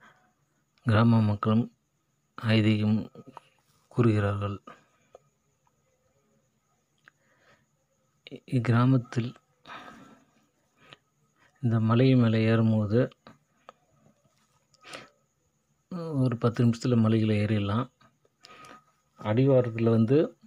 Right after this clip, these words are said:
ஒரு காமாட்சி அம்மன் கோவில் இருக்கு. அதுவும் பழமையான கோவில்.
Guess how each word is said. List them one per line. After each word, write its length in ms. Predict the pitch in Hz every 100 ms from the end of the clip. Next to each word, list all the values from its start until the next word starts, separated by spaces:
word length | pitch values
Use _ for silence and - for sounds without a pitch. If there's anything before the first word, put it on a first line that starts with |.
| _ _ _ _ _ _ _ _ _ _ _ - 147
ஒரு 280 | 127 117 110 107 104 104 - - - - _ _ _ _ _ _ _ - - _ _ _ _ _ _ _ _ _ _ _ _ _ _ _ _ _ _ -
காமாட்சி 400 | 127 127 127 127
அம்மன் 220 | 110 110
கோவில் 440 | - 113 107 113 113
இருக்கு. 340 | 101 - - - -
அதுவும் 360 | 123 113 117
பழமையான 460 | 110 110 110 107 107 104
கோவில். 420 | 107 101 104